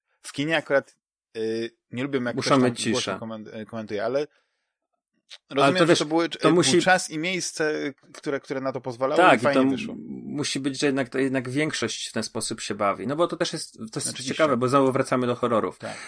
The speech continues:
Speaker 2: Zwróć uwagę, że jednak, mm, no to są horrory, to są, to jest taki
Speaker 1: Mhm.
Speaker 2: gatunek, y, który, jeżeli chodzi o filmy,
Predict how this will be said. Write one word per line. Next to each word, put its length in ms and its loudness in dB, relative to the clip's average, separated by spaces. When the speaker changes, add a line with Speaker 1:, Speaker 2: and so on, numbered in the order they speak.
Speaker 2:
Zwróć 240 -6
uwagę, 340 0
że 280 2
jednak, 400 -4
mm, 680 -2
no 140 -6
to 120 -4
są 260 -4
horrory, 600 2
to 200 -4
są, 440 -2
to 60 -4
jest 100 -6
taki 180 -8
Speaker 1:
Mhm. 60 -6
Speaker 2:
gatunek, 480 -6
y, 480 -10
który, 560 -2
jeżeli 200 -2
chodzi 160 2
o 60 4
filmy, 380 -2